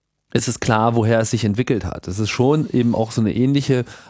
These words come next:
Antwort, wie ihr sie ja eigentlich auch, äh, versucht habt, äh, zu geben, so auf dieses Infragestellen der,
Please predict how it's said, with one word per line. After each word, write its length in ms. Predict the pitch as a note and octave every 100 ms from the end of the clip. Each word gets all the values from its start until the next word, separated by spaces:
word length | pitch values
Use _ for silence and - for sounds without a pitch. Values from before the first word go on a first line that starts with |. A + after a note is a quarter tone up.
| -
Antwort, 520 | A2 C#3 - C3+ -
wie 80 | B2
ihr 180 | B2 B2
sie 120 | B2
ja 140 | A2
eigentlich 300 | G2+ A2+ A2
auch, 320 | A#2 C#3+ -
äh, 260 | - G#2+ E2
versucht 380 | - G#2 G2+ A2
habt, 300 | G2 - -
äh, 380 | - F#2+ - -
zu 160 | - G#2+
geben, 340 | G#2 A2 C3 - - - -
so 300 | - A#2 A#2+
auf 260 | D#2 A2 -
dieses 300 | A#2 A2+ A#2
Infragestellen 1120 | B2 - A2+ G#2+ B2 A#2+ - A2+ A#2+ B2 B2
der, 480 | A2+ A2 A2+ A2+